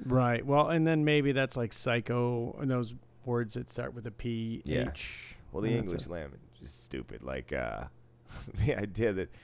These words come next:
Speaker 2: it's, it's spelled win, but the N in th-, is not there. The N doesn't matter. No? That, that N's gone?
Speaker 1: Yeah,
Speaker 2: Or
Speaker 1: skip that N.
Speaker 2: Or, like, no. K N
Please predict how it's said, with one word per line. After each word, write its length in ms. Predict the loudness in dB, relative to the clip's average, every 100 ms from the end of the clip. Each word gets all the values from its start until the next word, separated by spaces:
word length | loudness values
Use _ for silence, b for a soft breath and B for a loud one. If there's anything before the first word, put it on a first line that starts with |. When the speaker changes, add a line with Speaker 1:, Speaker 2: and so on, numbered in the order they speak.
| b -4
Speaker 2:
it's, 360 | -2 -2 -4 -8 -20 -8
it's 200 | -8 -6
spelled 480 | -8 0 0 0 -2
win, 320 | -2 -2 -4
but 180 | -4 -2
the 160 | -2
N 240 | 0 0 0
in 100 | -4
th-, 200 | -6 -8 -8
is 200 | -10 -8
not 220 | -8 -10
there. 300 | -6 -4 -4 -6
The 100 | -6
N 220 | -4 -6 -10
doesn't 260 | -8 -6 -4
matter. 320 | -2 -2 -4 -8
No? 240 | -6 -4 -6 -12 -10
That, 260 | -8 -8 -6
that 160 | -2
N's 220 | -2 -4
gone? 300 | -4 -4 -4 -4 2
Speaker 1:
Yeah, 180 | 4
Speaker 2:
Or 40 | 6
Speaker 1:
skip 260 | 6 6
that 160 | 4 2
N. 240 | 2 2 0 -2
Speaker 2:
Or, 100 | 0
like, 240 | 2 2
no. 480 | 0 -2 2 2 0 -6 -18 -20 -20 -18 -4
K 400 | 2 4 4 2
N 280 | 0 -2